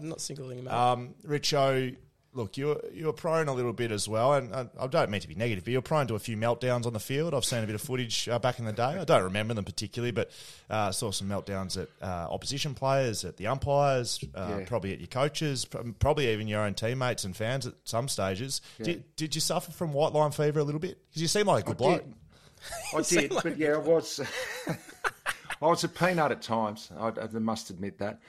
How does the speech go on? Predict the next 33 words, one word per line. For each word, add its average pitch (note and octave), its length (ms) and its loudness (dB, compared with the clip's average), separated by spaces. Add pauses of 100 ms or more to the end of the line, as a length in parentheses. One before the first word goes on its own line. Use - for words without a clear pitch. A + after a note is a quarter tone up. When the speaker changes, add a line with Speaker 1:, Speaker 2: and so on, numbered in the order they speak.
(260)
Speaker 3:
Um, C#3 520 4 (960)
yeah, D3+ 400 8
I, D#3+ 260 6
I - 20 6
did, D#3 400 4
I B2+ 120 2
think, D3+ 300 -2
but E3 140 6
I, D#3+ 100 8 (120)
I D#3+ 40 4 (100)
just - 220 -2
came A#2 220 0
from G2+ 180 -8
competitiveness A2 880 -2
and F#2 240 -6
wanting G#2 320 -2
to, F#2+ 200 -6 (340)
to A2 120 -8
do G#2 220 0
well. A2 360 0
A C#3+ 60 0
lot F#3+ 140 4
of A3+ 80 0
the G3 80 -4 (120)
time, A#2+ 600 2
a - 640 -20
lot E3+ 120 0
of G#3 60 2
my F#3 160 4
frustration A#2 800 0
at G2 100 -6
times G2+ 480 -2
was - 260 -12